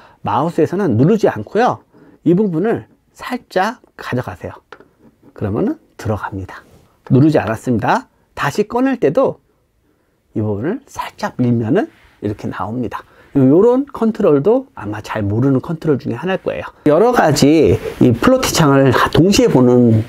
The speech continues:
메뉴도 있잖아요. 그때는 이 부분을 잡고 가운데 부분을 끌어주세요. 뭐 이렇게 볼 수가 있습니다.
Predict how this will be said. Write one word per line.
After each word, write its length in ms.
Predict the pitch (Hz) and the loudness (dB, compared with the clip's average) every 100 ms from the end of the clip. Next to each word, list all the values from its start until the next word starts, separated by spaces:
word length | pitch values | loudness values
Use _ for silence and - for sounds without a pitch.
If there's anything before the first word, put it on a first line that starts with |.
| - | 0
메뉴도 340 | 107 127 139 | 2 4 4
있잖아요. 640 | 98 107 139 123 185 220 - - - - - | 4 4 4 4 2 0 -4 -14 -18 -18 -2
그때는 520 | 151 139 196 240 98 - | 0 2 4 2 0 2
이 120 | 151 | 4
부분을 340 | 190 269 170 160 | 6 6 4 4
잡고 580 | - - - 254 156 - - - | 0 -2 0 2 2 -2 -12 -8
가운데 460 | - 139 196 240 208 | -2 2 4 4 4
부분을 300 | 120 113 113 | 4 4 2
끌어주세요. 480 | 240 233 120 87 92 - - _ _ | 2 2 0 -2 -8 -12 -20 _ _
뭐 140 | 104 | 0
이렇게 380 | 101 113 117 - | 2 2 2 -4
볼 180 | - 107 | -2 -2
수가 300 | - - - | -2 -6 -6
있습니다. 640 | - 107 - 120 - - | -4 -6 -4 -6 -6 -8